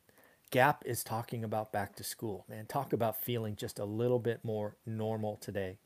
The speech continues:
Pretty awesome. If you're invested in the stock market and this is your first real wreck, uh, realize that you may have to suffer, unfortunately, the five stages of grief. If you're in Tesla, Apple, and you're down twenty percent, realize that you're gonna go through denial,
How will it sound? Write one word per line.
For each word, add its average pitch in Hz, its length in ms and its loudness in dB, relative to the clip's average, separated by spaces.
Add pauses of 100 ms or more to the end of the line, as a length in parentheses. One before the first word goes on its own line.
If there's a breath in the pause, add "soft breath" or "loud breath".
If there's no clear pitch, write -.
(100)
Pretty 107 260 0
awesome. 98 380 -6 (1200 loud breath)
If - 120 4
you're 165 140 12
invested 175 400 12
in 180 100 10
the 175 60 8
stock 165 340 12
market 165 300 10
and 147 120 4
this 139 160 4
is 131 120 4
your 143 120 8
first 147 420 6
real 139 360 8
wreck, 127 440 4 (180)
uh, 117 180 0
realize 131 460 8
that 135 140 -4
you 127 120 2
may 127 220 4
have 131 180 4
to 127 100 -2
suffer, 123 420 4
unfortunately, 123 580 2
the 110 120 0
five 123 360 4
stages 120 400 4
of 110 80 0
grief. 123 420 4 (140)
If 110 140 -2
you're 131 220 6
in 127 300 0
Tesla, 123 580 4 (340 soft breath)
Apple, 123 460 6
and 117 80 0
you're 113 120 2
down 117 320 4
twenty 123 300 0
percent, 123 540 -2 (720 loud breath)
realize 156 420 12
that 160 120 -2
you're 143 120 6
gonna 147 180 8
go 139 160 8
through 135 200 4
denial, 120 600 2